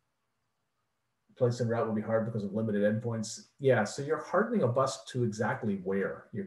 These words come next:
kind of pre-choosing its width, you're choosing where the endpoints are. Now things have to just connect to those endpoints. So have you really made life that much easier? Um, and you've chosen how many endpoints there are. So you've made a lot of decisions, and it's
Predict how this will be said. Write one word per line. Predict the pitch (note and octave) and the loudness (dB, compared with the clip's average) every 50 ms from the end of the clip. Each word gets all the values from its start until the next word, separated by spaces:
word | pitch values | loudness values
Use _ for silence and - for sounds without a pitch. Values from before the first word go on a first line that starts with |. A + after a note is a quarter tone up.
| - | -4
kind | A#2+ A2+ | -2 -2
of | G#2+ G2 | -2 -4
pre-choosing | - - D3+ D#3 D3+ C3 - - D#3 D3 C3+ C#3 A2+ G2 | -4 -6 -6 -6 -6 -8 -8 -8 -8 -6 -4 -2 -2 -2
its | F#2 - - G#2+ | -4 -6 -8 -4
width, | A#2+ D#3+ F3+ F3 F3 - - - | 0 2 2 0 0 -4 -12 -8
you're | G#2+ G2 | -8 -8
choosing | F#2 - - C3 A#2+ A2+ A#2+ G#2+ | -8 -6 -6 -4 -4 -2 -2 0
where | G#2+ G#2+ G#2 | 2 0 0
the | F#2+ F#2 | 0 0
endpoints | A2+ C#3 D#3+ - - - D3+ D3 C3+ - - | 0 0 -2 -2 -2 -2 -2 -2 -4 -2 2
are. | C#3 C3+ C#3 C#3 C3+ C#3 C3 B2 - - _ _ _ _ _ _ _ _ _ _ _ _ _ _ _ _ _ _ _ _ _ - G#2 G2+ - - - | 2 4 6 6 4 4 2 0 -4 -12 _ _ _ _ _ _ _ _ _ _ _ _ _ _ _ _ _ _ _ _ _ -8 -8 -8 -8 -6 -2
Now | A2 A2 A2 A2 A#2+ C3+ C3 | 2 2 4 4 4 2 2
things | B2 B2+ B2 A#2 A2 | 2 2 0 2 2
have | B2 B2 A#2+ - | 2 0 0 0
to | A2+ | -2
just | A#2+ A2 - | -6 -6 -6
connect | - - - - B2 - - | -6 -2 -2 -2 -2 -4 -4
to | D3 | -6
those | C#3 B2 C3+ | -2 -2 -2
endpoints. | C#3 C#3 B2+ C#3 C#3+ D3 C#3+ B2+ | -2 -2 -4 -4 -4 -4 -4 -6
So | - - G2 G2 | -4 -2 -2 -2
have | F#2+ F#2 | -2 -2
you | G2 F#2 | -4 -4
really | G#2 A#2+ B2 A#2 | -2 0 2 2
made | G#2+ G#2+ A2 A2 G#2 | 2 2 2 2 0
life | G2+ A2 A#2 A#2 - | 0 0 0 -2 -2
that | - G#2 G2+ - - | -2 -4 -4 -2 -4
much | A2+ G#2 - - A2 | -4 -4 -4 -4 -4
easier? | A#2+ A#2 C3 D3+ D3+ D#3+ D#3+ D#3+ - - _ - - - - - _ _ _ _ - | -4 -2 -2 -2 0 0 0 -2 -4 -14 _ -20 -20 -20 -20 -20 _ _ _ _ -8
Um, | - F#2+ F#2+ F#2+ F#2 F#2 F#2+ F#2 F#2 F2+ - | -6 -4 -4 -4 -4 -6 -6 -6 -8 -8 -4
and | - A2 G#2+ G2+ | 0 2 4 4
you've | G2+ F#2+ | 4 2
chosen | - C3 B2 A2+ G#2+ F#2 | 2 2 2 2 2 -2
how | - - - A2 | -4 -4 -2 0
many | A#2 B2 B2+ C3+ C3+ | 0 2 0 0 0
endpoints | C3 B2 C3 C3 - - C3+ C3+ B2+ - | -2 -2 -2 -2 -2 -4 -4 -4 -4 -2
there | C3 C3 C3 | 0 2 2
are. | C3+ B2+ | 2 2
So | - D3 | 0 -4
you've | D3+ F#3 | 4 6
made | B3 G#3 | 6 6
a | - | 6
lot | F#2+ G#2 A#2 - - | 4 4 4 4 4
of | - F#3 | 2 -2
decisions, | F3+ - - A#2+ G2+ F2 - - - - - - _ - | -6 -4 -2 -2 -2 -2 -8 -12 -14 -16 -16 -16 _ -4
and | G2+ G#2 G2+ G2+ | -2 0 0 0
it's | G2 G2 | 0 -2